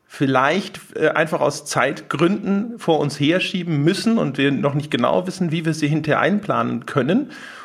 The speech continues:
Und irgendwann haben wir gesagt, so, "Boah, die sinnvollste Investition, die wir tätigen könnten, wäre jemand, der neu hinzustößt und jemand, wo wir einfach das volle Vertrauen haben können, dass wenn der dazukommt, den müssen wir nicht groß anlernen, dem müssen wir nichts groß erklären oder zumindest nur relativ wenig. Und wir können sagen,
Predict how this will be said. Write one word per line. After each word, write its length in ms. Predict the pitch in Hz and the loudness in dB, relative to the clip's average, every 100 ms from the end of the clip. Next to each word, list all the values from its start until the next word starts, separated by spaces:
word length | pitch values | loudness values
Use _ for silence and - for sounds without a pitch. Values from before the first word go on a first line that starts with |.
| - | -8
Und 160 | - 127 | -6 0
irgendwann 340 | 160 185 170 | 0 2 2
haben 140 | 165 160 | 2 2
wir 100 | 156 | 0
gesagt, 320 | 156 156 - | 0 -2 0
so, 140 | 151 147 | -4 0
"Boah, 380 | 135 117 - - - | 2 2 0 -6 -8
die 200 | 147 151 | -4 0
sinnvollste 600 | 156 208 208 131 127 - | 2 2 4 2 0 -4
Investition, 640 | 135 120 117 123 - 127 156 | 0 -2 -2 -8 -4 -4 -2
die 140 | 143 | -2
wir 100 | 117 | -2
tätigen 440 | - 220 190 117 | 0 0 0 -2
könnten, 640 | - 117 117 156 170 247 - - - 139 | -2 -2 -2 -2 0 0 -2 -18 -20 -14
wäre 340 | 117 151 165 | 2 2 4
jemand, 640 | 185 135 127 123 151 214 - | 2 2 2 4 2 0 0
der 100 | 127 | 2
neu 220 | 123 160 | 4 4
hinzustößt 720 | 208 214 190 - 131 143 185 | 4 2 -4 -4 -2 -2 -2
und 160 | - 135 | -4 -2
jemand, 420 | 131 156 151 156 | 2 2 2 0
wo 160 | 147 143 | -2 0
wir 400 | 147 143 123 - _ | 2 0 0 -8 _
einfach 320 | - 147 151 | -2 0 0
das 200 | - 139 | 0 -2
volle 260 | - 151 151 | 2 2 4
Vertrauen 520 | 151 - 123 151 131 | 0 0 2 2 2
haben 240 | 127 117 139 | 2 0 0
können, 260 | 143 175 | -2 0
dass 160 | 151 - | 0 2
wenn 120 | 147 | 0
der 100 | 156 | 2
dazukommt, 440 | 135 - 175 180 | 0 -2 0 0
den 140 | 143 135 | 0 0
müssen 200 | 151 151 | -2 0
wir 60 | |
nicht 160 | 123 117 | -4 -4
groß 280 | - 117 - | -4 -4 0
anlernen, 640 | 160 185 170 156 151 151 | 0 0 2 4 4 2
dem 140 | 147 113 | 0 0
müssen 200 | 123 - | 0 -2
wir 80 | 117 | -2
nichts 380 | 117 - - | -2 -6 -16
groß 320 | - - 123 - | -12 -4 -4 -2
erklären 640 | - - 147 196 214 214 | -4 -4 0 2 4 4
oder 180 | 190 123 | 2 0
zumindest 460 | - 135 151 139 - | -2 0 2 0 0
nur 120 | 127 | 2
relativ 440 | 127 123 123 113 | 2 2 0 0
wenig. 340 | 127 151 180 170 | 2 2 2 0
Und 120 | 151 | 0
wir 80 | 139 | 0
können 300 | - 143 131 | 0 -2 0
sagen, 340 | 127 131 165 | 2 2 0